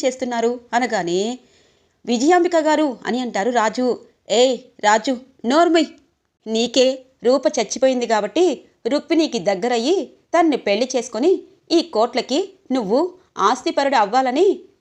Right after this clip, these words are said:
వాళ్ళ ప్లాన్లో నువ్వు కూడా భాగం పంచుకున్నావేమో, ఎవరికి తెలుసు?"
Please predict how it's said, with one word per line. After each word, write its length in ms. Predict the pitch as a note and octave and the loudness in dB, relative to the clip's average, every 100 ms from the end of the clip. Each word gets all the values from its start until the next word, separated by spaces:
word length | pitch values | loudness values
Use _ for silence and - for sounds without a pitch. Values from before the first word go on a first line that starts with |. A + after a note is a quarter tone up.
| F3+ | -2
వాళ్ళ 220 | G3 F3 | 0 0
ప్లాన్లో 440 | - A#3+ G#3 C#4 | -2 -2 0 0
నువ్వు 240 | C4+ A#3 B3+ | -2 -2 -2
కూడా 340 | A#3+ D#4 E4 - _ F#3 | 0 0 -4 -8 _ -2
భాగం 340 | A3+ A3+ D#4 | 0 2 0
పంచుకున్నావేమో, 840 | D4 B3+ - C#4+ C4 B3+ B3+ - - _ A3+ | -2 -4 -4 -4 -4 -4 -4 -6 -10 _ 0
ఎవరికి 360 | A3 A3+ C4 | 0 2 -2
తెలుసు?" 380 | C#4+ B3 B3+ A#3+ | 0 -2 -2 -6